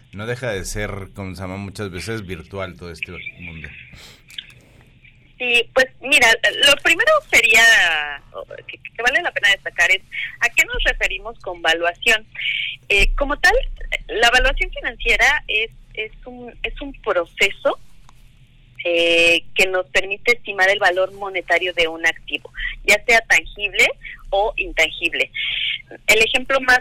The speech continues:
Speaker 2: sencillo podría ser pensar en un auto. Cuando nosotros, eh, decimos, bueno, tenemos, tenemos un, si compramos un carro al día de hoy, pues sabemos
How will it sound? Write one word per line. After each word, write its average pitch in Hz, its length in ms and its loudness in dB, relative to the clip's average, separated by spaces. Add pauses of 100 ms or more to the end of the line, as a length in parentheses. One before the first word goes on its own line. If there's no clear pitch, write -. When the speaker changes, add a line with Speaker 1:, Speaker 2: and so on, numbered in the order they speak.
Speaker 2:
sencillo 240 420 -2
podría 196 460 2
ser 196 160 0
pensar 190 380 2
en 185 120 -2
un 196 180 -2
auto. 220 380 0 (360)
Cuando 185 260 -4
nosotros, 254 680 2 (160)
eh, 180 260 4
decimos, 185 360 -6
bueno, 185 220 -2 (180)
tenemos, 226 340 0 (120)
tenemos 240 380 -2
un, 247 320 -6 (320)
si - 80 0
compramos 285 460 -2
un 320 100 -6
carro 233 260 4
al 240 100 2
día 202 180 2
de 185 140 2
hoy, - 200 0 (640)
pues 208 200 2
sabemos 233 560 4